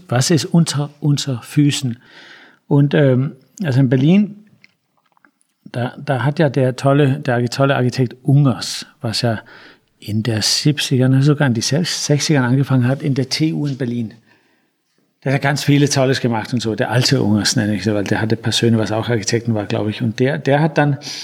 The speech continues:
da hat ja mit ihm der Rem Koolhaas und, äh, ich glaube, Jean Nouvel und der hat halt ganz viel, der war sehr einflussreich, sehr, sehr klug. Und, und der hatte auch sogleich einen Job in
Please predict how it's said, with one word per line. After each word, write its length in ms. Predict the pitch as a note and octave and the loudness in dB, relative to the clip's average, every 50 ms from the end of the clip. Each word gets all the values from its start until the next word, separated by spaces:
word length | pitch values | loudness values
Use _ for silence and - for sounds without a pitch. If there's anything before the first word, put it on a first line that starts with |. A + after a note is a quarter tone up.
| - - - _ - | -16 -16 -18 _ -6
da 100 | - - | -2 0
hat 100 | C#3 C#3+ | 2 2
ja 100 | E3+ D3+ | 2 2
mit 180 | C#3+ D3 C3 C#3+ | 2 2 2 2
ihm 260 | C3 B2+ C3 B2 A#2+ | 2 2 2 0 0
der 460 | - B2+ A#2+ A#2 A2+ A2+ A2 A#2 A#2+ - _ - - - - - - - G#2 G2 - | 0 0 0 0 -2 -4 -8 -12 -16 -16 _ -14 -14 -14 -14 -18 -20 -18 -10 -2 2
Rem 160 | A#2+ B2+ A#2+ | 2 2 2
Koolhaas 720 | - - A2 A2 G#2+ F#2+ F#2 G#2 G#2 G#2 G#2 G2 - - | 2 0 0 0 2 2 0 0 0 0 0 0 -2 0
und, 200 | A2+ G#2+ G#2 G2+ | 0 0 -2 -2
äh, 420 | A2+ A2 A2+ A2+ A#2 A#2 A#2 - - | -6 -6 -8 -8 -10 -12 -12 -12 -14
ich 80 | A2+ - | -10 -4
glaube, 220 | - B2+ B2 A2+ | -2 -2 -2 0
Jean 180 | - B2 A#2 A#2 | 0 2 2 4
Nouvel 400 | A#2 G#2 F#2+ F#2 F#2+ G#2 A2+ A2+ | 2 2 0 -2 -2 0 0 0
und 140 | G#2+ G#2 A#2 | 0 0 0
der 80 | A#2 | -2
hat 140 | A#2 B2+ - | -2 0 0
halt 160 | A#2+ A2+ A2+ | -2 -2 -2
ganz 240 | - A#2+ B2 C3 - | 0 0 0 2 2
viel, 320 | - C3+ B2 A#2 A#2 B2 | 0 0 2 2 2 0
der 140 | A#2+ - C#3+ | 0 0 0
war 80 | C#3 C#3 | 0 2
sehr 180 | - E3 D3+ B2+ | 2 2 2 2
einflussreich, 500 | B2+ A#2+ - C#3+ A#2+ - - B2 A2 - | 0 -2 -2 -2 -2 0 -2 -2 -2 0
sehr, 140 | - C3+ A2+ | -2 0 0
sehr 120 | A#2 A#2 | 0 -2
klug. 260 | A2+ - C3 C3+ C3+ - - _ _ _ - - - _ _ _ _ _ - - | -2 0 -2 -2 -2 -4 -12 _ _ _ -20 -20 -20 _ _ _ _ _ -14 -10
Und, 160 | - C#3+ D3+ - _ | -10 -10 -10 -10 _
und 220 | - C3+ A#2 A2+ C#3+ | -8 -8 -4 -2 0
der 160 | C#3 D3 D3+ | 2 2 2
hatte 180 | E3 D#3 E3 | 4 4 2
auch 140 | C#3+ C3+ - | 2 0 -2
sogleich 400 | - D#3 B2 A#2 B2+ B2 B2+ A#2+ | -4 -8 -4 -2 -2 0 0 -2
einen 140 | C3 B2+ A#2 | -4 -6 -6
Job 280 | - C3 A#2+ A#2 - - | -4 -6 -6 -6 -8 -8
in 280 | - C3 B2+ B2 - | -6 -6 -6 -6 -8